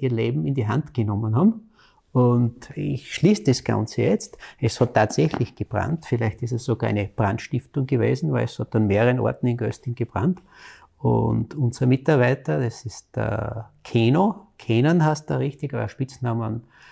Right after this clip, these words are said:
ist, äh, Keno, äh, hat mit mir telefoniert und auf einmal sagt er, „Du, Werner, es brennt, es brennt, ich muss aufhören.“ Und dann habe ich gesagt, „Du, schau geschwind, dass das, dass das gelöscht wird,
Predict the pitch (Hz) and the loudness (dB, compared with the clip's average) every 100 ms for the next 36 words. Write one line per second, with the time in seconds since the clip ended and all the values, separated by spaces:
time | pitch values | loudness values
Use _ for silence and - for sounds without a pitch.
0 | - _ 135 113 - - - 117 104 101 | -20 _ -6 -6 -8 -14 -8 -4 -4 -4
1 | 98 104 - 107 120 180 196 - - - | -6 -8 -2 2 4 4 2 -4 -20 -20
2 | _ _ - - 110 107 104 104 107 120 | _ _ -16 -4 0 2 2 0 0 0
3 | 117 - 127 160 156 143 127 - 127 220 | 0 2 2 4 4 6 4 4 4 4
4 | 226 139 - 143 156 - 160 - - 269 | 2 -2 0 2 2 0 -4 -2 0 2
5 | 240 208 - 262 226 202 - 214 165 151 | 4 2 2 2 2 2 2 2 2 2
6 | 156 202 214 220 - - - 147 139 135 | 2 2 2 0 -2 -14 -10 -6 -2 0
7 | 160 160 165 147 - 190 - - 180 214 | 2 0 0 -2 0 -2 -4 -2 2 2
8 | 226 196 240 233 - 170 - 160 151 139 | 2 4 4 2 -8 -8 -4 -6 -4 -8
9 | - 135 - 180 - 233 | -8 -4 2 2 2 0